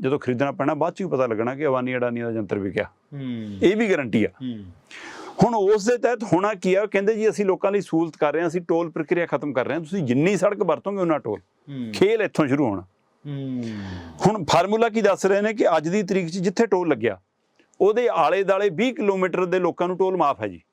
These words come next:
Speaker 2: ਅੱਛਾ।
Speaker 1: ਇਸ ਲਈ ਜਦੋਂ ਤੁਸੀਂ ਘਰੋਂ ਗੱਡੀ ਕੱਢ ਕੇ ਹਾਈਵੇ ਤੇ ਚੜੋਗੇ, ਪਹਿਲੇ ਵੀਹ ਕਿਲੋਮੀਟਰ ਤੁਹਾਡਾ ਟੋਲ ਨਹੀਂ ਲੱਗਣਾ।
Speaker 2: ਹੂੰ।
Speaker 1: ਇੱਕੀਵੇਂ ਕਿਲੋਮੀਟਰ ਤੋਂ ਟੋਲ ਸ਼ੁਰੂ ਹੋ ਗਿਆ।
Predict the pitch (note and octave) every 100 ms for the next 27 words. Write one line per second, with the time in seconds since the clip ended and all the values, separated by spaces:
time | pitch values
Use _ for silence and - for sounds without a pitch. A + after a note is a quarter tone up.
0 | _ _ B2 - - _ _ - E3+ G3
1 | F3+ A3+ A3 G#3+ G#3+ F#3+ G#3+ G#3+ G#3 E3
2 | F#3+ F#3 G3 G#3 G#3 G#3+ D#3+ F3 G3 F#3
3 | E3+ G#3 G3+ A#2 - _ _ _ - A#3+
4 | C4 A3 B3+ A#3+ G#3+ G3 F3 E3+ F3+ E3+
5 | D3+ B2 G2+ G2 - _ _ _ C#3 C3
6 | A2 F#2+ F2 _ - - F#3+ - B3+ B3
7 | A3 F#3 F3+ E3+ D#3 E3+ F3+ D#3+ C#3 -
8 | F#3+ C#3 G2 F2+